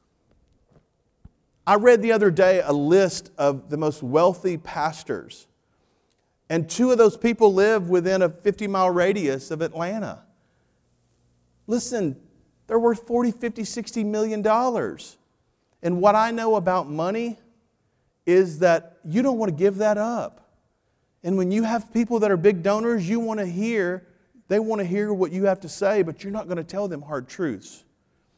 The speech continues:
And when you're a national celebrity, you're not going to want to lose that status. Can I tell you something? I don't ever wanna be a mega church.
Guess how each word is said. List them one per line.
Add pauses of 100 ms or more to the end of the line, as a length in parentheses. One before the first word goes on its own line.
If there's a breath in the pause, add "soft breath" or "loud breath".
(380)
And
when
you're
a
national
celebrity,
you're
not
going
to
want
to
lose
that
status. (440)
Can
I
tell
you
something? (440)
I
don't
ever
wanna
be
a
mega
church.